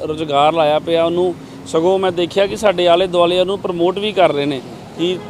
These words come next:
ਸਾਡੀ ਧੀ ਹੈ ਜਿਹੜੀ ਆਪਣੀ ਮਿਹਨਤ ਕਰ ਰਹੀ ਹੈ, ਕੋਈ ਇਸੇ ਕਿਸੇ ਤਰ੍ਹਾਂ ਦਾ ਕੋਈ ਸ਼ਰਾਰਤੀ ਅਨਸਰ ਜਾਂ ਕਿਸੇ ਚੀਜ਼ ਦਾ ਕੋਈ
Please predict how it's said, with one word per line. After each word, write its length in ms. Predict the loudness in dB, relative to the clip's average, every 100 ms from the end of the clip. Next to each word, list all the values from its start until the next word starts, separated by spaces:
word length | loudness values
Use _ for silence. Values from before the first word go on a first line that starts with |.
| -2
ਸਾਡੀ 280 | 0 2 -2
ਧੀ 360 | -2 0 2
ਹੈ 80 | 2
ਜਿਹੜੀ 220 | 2 0
ਆਪਣੀ 260 | 0 0 0
ਮਿਹਨਤ 280 | 0 -2 -2
ਕਰ 200 | 0 0
ਰਹੀ 180 | 0
ਹੈ, 100 | 0
ਕੋਈ 360 | -2 0 0 0
ਇਸੇ 200 | -4 -4
ਕਿਸੇ 220 | -4 -4
ਤਰ੍ਹਾਂ 240 | -2 2 2
ਦਾ 100 | 2
ਕੋਈ 220 | 0 -2 -4 -16 -18 -4
ਸ਼ਰਾਰਤੀ 500 | 4 6 6 4 0
ਅਨਸਰ 420 | 2 2 2 2
ਜਾਂ 160 | 0 -2
ਕਿਸੇ 240 | -2 -4
ਚੀਜ਼ 280 | -2 0 0
ਦਾ 80 | 0
ਕੋਈ 260 | 0 -2